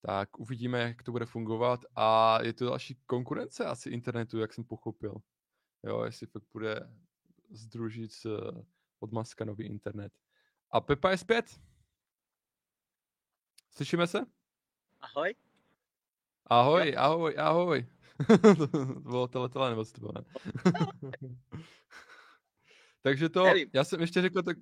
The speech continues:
Speaker 1: takovou perličku, a to je, že kdyby
Speaker 2: Je mi-, je-
Speaker 1: No, teď jsi červený. <laughs> Tak nevím, no.
Speaker 2: Jo,
Speaker 1: Jestli
Speaker 2: to
Speaker 1: tam
Speaker 2: bude
Speaker 1: byla
Speaker 2: tím
Speaker 1: prost-, no. <laughs> No, takže teď jsem řekl ještě takovou perličku mimo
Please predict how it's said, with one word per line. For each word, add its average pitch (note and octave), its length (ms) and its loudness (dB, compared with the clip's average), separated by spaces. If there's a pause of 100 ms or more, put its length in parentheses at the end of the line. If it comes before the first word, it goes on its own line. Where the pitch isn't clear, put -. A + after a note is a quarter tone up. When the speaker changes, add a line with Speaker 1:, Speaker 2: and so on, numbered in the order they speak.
Speaker 1:
takovou F3+ 400 4
perličku, E3+ 840 4 (380)
a C3 120 4
to C#3+ 140 4
je, D#3 180 8
že D#3 500 6 (400)
kdyby C#3+ 300 2
Speaker 2:
Je D#3+ 140 8
mi-, D3+ 100 0
je- E3 60 4 (1200)
Speaker 1:
No, D3 180 2
teď E3+ 160 -2
jsi F3 100 -14
červený. E3+ 440 0 (460)
<laughs> F3 400 0
Tak C#3 180 0
nevím, C#3 320 -2
no. G#2+ 80 -2
Speaker 2:
Jo, G#2+ 80 -6 (640)
Speaker 1:
Jestli D#3+ 200 0
Speaker 2:
to - 0 -
Speaker 1:
tam D#3 120 -2
Speaker 2:
bude C#3 60 6
Speaker 1:
byla C3+ 60 8
Speaker 2:
tím C#3 140 -4
Speaker 1:
prost-, D3+ 220 -2 (760)
no. C3+ 180 2
<laughs> C3+ 1400 -4
No, C#3 220 8
takže D#3 260 0
teď E3 140 -2
jsem E3+ 100 0
řekl F3 140 0
ještě E3 120 0
takovou F3 200 4
perličku D#3 420 2
mimo D3+ 400 2